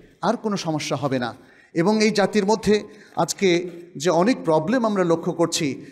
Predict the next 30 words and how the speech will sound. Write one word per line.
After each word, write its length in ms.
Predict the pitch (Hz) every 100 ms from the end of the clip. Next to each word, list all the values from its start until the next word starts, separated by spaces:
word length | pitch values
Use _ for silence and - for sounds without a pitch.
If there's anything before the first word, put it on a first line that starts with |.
| -
সেগুলো 360 | - 247 240
ধীরে 240 | 214 175 170
ধীরে 220 | 165 156
কেটে 280 | 160 156 151
যাবে। 400 | 143 131 127 131 - - _ _ -
যত 280 | 208 240 294
বড় 240 | 262 254
প্রবলেমই 460 | 247 190 - 180 175
হোক, 300 | 147 175 - - - - -
জ্ঞান, 480 | 120 156 170 214 220 135
জ্ঞানের 260 | 151 143 131
চর্চা, 360 | 131 110 - - _ _ _ _ _ _ -
শিক্ষক 520 | - 214 - 226 247
এবং 200 | 180 151
শিক্ষার্থীরা 680 | 143 151 151 151 147 151 135
মিলে 340 | 123 143 165
সেটা 280 | 185 156 135
দূর 180 | 123 120
করতে 300 | 135 123 127
পারবে। 340 | 131 113 107 107 - - _
আল্লাহ 180 | 147 147
আমাদেরকে 340 | 151 135 -
সবাইকে 420 | 135 143 139 139 139
তৌফিক 340 | 131 131 202
দান 160 | 156 143
করুন। 400 | 143 131 123 - - _ -
আমরা 460 | 135 131 123 120 123 - _ -
আল্লাহর 280 | 139 139 139
কাছে 280 | 143 151
কায়মনোবাক্যে 920 | 143 180 196 170 139 139 139 123 -